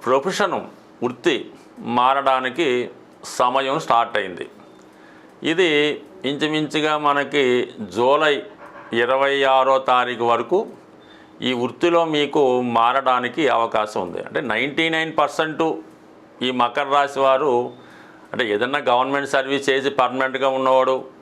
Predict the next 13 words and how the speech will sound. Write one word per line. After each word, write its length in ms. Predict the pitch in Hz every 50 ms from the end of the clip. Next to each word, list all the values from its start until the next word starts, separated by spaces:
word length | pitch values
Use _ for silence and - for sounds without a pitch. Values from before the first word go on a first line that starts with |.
| - - - - - - - - 113
అది 140 | 120 120 113 120
పక్కన 260 | 113 - - 135 135 135
పెడితే, 280 | 135 123 117 - 156 135 127 127 123 - - - - - - - - - - - 95
రొటీన్గా 500 | 107 117 - 151 156 156 160 160 156 160 156 151 - - - - - - - - -
ప్రస్తుతం 360 | 131 113 - 151 139 139 147 143
ఉన్నటువంటి 520 | 143 143 139 139 131 139 135 135 135 131 135 113 101
జనరేషన్ 500 | 120 117 120 123 127 127 123 135 131 123 -
ప్రకారం 340 | 127 120 110 127 127 135 151 156 143
ఇది 160 | 113 113 101 92 90 87 - - - - - - - - - - -
చరరాశి 480 | 107 110 120 127 127 131 131 123 127 131
అవటం 240 | 120 123 117 120 120 120
వల్ల 160 | 120 127 147 165 - - - - - - - - - - - - - - 107
వీడికి 400 | 120 127 139 135 135 139 123 110